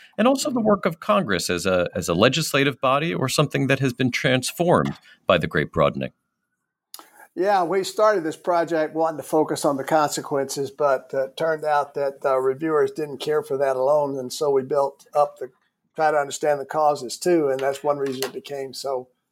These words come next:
Speaker 2: comprehensive. I hope it's fairly, uh, pithy, but, uh, it, it is, or at least direct, uh, but it was, uh, built on the idea of, uh, these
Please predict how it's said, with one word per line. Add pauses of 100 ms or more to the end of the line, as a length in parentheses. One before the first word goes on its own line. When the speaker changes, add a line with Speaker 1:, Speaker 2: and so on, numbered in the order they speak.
(380)
Speaker 2:
comprehensive. (500)
I
hope
it's
fairly, (220)
uh, (960)
pithy,
but,
uh,
it,
it
is,
or
at
least
direct, (500)
uh,
but
it
was, (100)
uh,
built
on
the
idea
of,
uh,
these